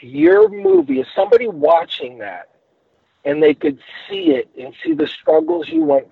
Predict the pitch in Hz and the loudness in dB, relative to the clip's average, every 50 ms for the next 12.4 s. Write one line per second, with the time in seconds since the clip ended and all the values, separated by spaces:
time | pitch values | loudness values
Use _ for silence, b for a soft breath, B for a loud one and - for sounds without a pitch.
0 | _ _ - 117 110 101 98 98 - _ _ _ _ _ _ _ - - 139 - | _ _ -4 -4 -4 -4 -6 -10 -18 _ _ _ _ _ _ _ -10 -10 -10 -10
1 | - - - 175 165 147 170 160 - 160 160 151 147 156 151 151 143 147 139 - | -14 -8 -6 -6 0 2 0 0 2 0 -2 0 2 4 4 4 4 2 0 -2
2 | - - 143 147 - - _ - - 175 160 151 156 143 143 147 143 139 143 139 | -4 -4 -4 -4 -4 -6 _ -8 -2 0 2 2 4 4 4 4 4 4 0 -2
3 | - - - 135 131 131 135 139 160 151 151 180 185 190 180 - _ _ _ _ | -2 -4 -6 -4 -4 -4 -4 -4 -4 -2 0 0 -2 -2 -2 -6 _ _ _ _
4 | _ _ _ - 135 131 131 135 139 135 139 147 143 143 143 - - - 123 113 | _ _ _ -10 -10 -6 -2 0 2 4 4 4 4 4 2 -2 -8 -8 -6 -4
5 | 113 120 135 160 185 - - _ _ _ _ _ _ _ _ _ _ _ _ _ | -2 -2 -4 -4 -6 -8 -14 _ _ _ _ _ _ _ _ _ _ _ _ _
6 | - - 131 127 127 135 143 147 143 - - 147 127 113 113 _ - 120 120 131 | -12 -8 -6 0 2 4 4 4 2 0 -4 -4 -4 -6 -12 _ -12 -6 -2 0
7 | 139 165 202 214 - _ _ _ _ _ _ _ _ _ _ _ _ _ _ _ | 2 2 2 0 -2 _ _ _ _ _ _ _ _ _ _ _ _ _ _ _
8 | _ _ _ _ - 170 180 175 170 175 185 165 - _ _ 135 175 170 180 170 | _ _ _ _ 2 2 2 2 2 0 -4 -6 -10 _ _ -2 0 0 0 0
9 | - - - - - - - - 392 381 392 381 381 - 349 392 349 294 427 480 | -2 -10 -20 -14 -6 -4 -4 -4 -4 -10 -8 -8 -8 -8 -6 -8 0 4 6 6
10 | 480 - - - - B B B B B B B - 160 196 214 220 233 226 220 | 6 4 2 -2 -10 B B B B B B B -8 -4 -2 0 0 0 2 0
11 | 214 180 160 170 180 202 214 214 226 233 233 220 214 202 - - - - - 180 | -2 -2 -4 -8 -6 -6 -4 -2 0 0 0 0 0 -4 -4 -8 -10 -8 -4 0
12 | 170 175 180 196 214 220 208 | 2 4 4 4 4 4 2